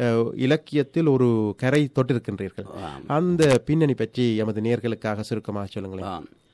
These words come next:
Speaker 2: ஆரம்பத்தில் நான் கவிதையில் தான் இறங்கினேன். இறங்கி என்னுடைய இளமை காலத்தில் பெரும்பாலும் கவிதைகள் தான் எழுதினேன். ஆ, என்னுடைய முதல் காவியம் எழிலி என்பது நான் இருபது வயதில் எழுதிய காவியம். இருபத்தி மூன்று வயதில்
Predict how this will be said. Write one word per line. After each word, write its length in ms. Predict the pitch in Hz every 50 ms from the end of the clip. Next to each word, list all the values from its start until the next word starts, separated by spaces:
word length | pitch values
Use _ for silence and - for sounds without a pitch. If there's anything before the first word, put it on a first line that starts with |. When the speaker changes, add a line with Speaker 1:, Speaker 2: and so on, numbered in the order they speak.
| _ _ _ _
Speaker 2:
ஆரம்பத்தில் 840 | - - 123 143 160 165 151 147 139 123 95 131 123 120 139 180 - _ _ _ _
நான் 240 | - 127 143 143 131
கவிதையில் 540 | 127 - 135 139 151 156 151 151 147 143 131
தான் 300 | 151 151 151 143 135 - _
இறங்கினேன். 480 | - 113 131 135 131 127 104 92 - - _ -
இறங்கி 600 | 123 131 131 151 156 156 156 156 165 - - _ _ _ _ -
என்னுடைய 340 | - - 117 113 107 117 127
இளமை 240 | 139 160 175 180 170
காலத்தில் 680 | 135 156 156 151 147 127 233 262 269 - - - _ _ -
பெரும்பாலும் 640 | - 135 156 160 156 160 160 156 160 175 208 214 - _ _ _ -
கவிதைகள் 360 | - 139 135 151 156 151 139
தான் 140 | 135 143 139
எழுதினேன். 440 | 139 139 143 139 131 123 101 - _ _ _ _ _ _ _ _ -
ஆ, 60 | 113 104 104 104 107 110
என்னுடைய 380 | 117 127 127 131 131 143 143 135
முதல் 380 | 131 135 156 285 320 277 196
காவியம் 840 | - - 143 143 143 143 143 143 143 127 139 135 151 156 190 208 - - _ _ _ _ _ _ _ _ _ _ -
எழிலி 300 | 127 135 147 151 143 139
என்பது 300 | 147 139 139 131 156 160
நான் 160 | 165 160 151
இருபது 460 | 151 156 160 180 190 190 185 175 170
வயதில் 300 | 160 151 147 143 147 147
எழுதிய 340 | 143 139 135 131 135 131 135
காவியம். 600 | - - 117 127 127 123 123 117 117 139 170 - _ _ _ _ _ _ _ _ -
இருபத்தி 380 | - 139 160 175 180 175 175 170
மூன்று 380 | 156 160 156 156 151 147 151
வயதில் 600 | 143 143 147 143 139 139 139 143 143 127 - -